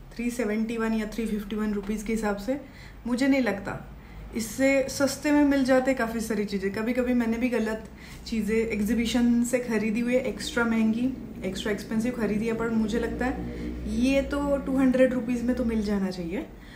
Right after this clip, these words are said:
और मतलब जो quality है, जो भी है। तो मैं इसको return ही कर दूँगी, replace नहीं करूँगी। रिप्लेस करूँगी तो भी वो वापस भेज देंगे,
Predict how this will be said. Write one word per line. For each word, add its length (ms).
और 380
मतलब 180
जो 140
quality 500
है, 320
जो 160
भी 160
है। 180
तो 80
मैं 120
इसको 220
return 300
ही 80
कर 120
दूँगी, 260
replace 400
नहीं 100
करूँगी। 400
रिप्लेस 380
करूँगी 340
तो 140
भी 100
वो 160
वापस 320
भेज 180
देंगे, 340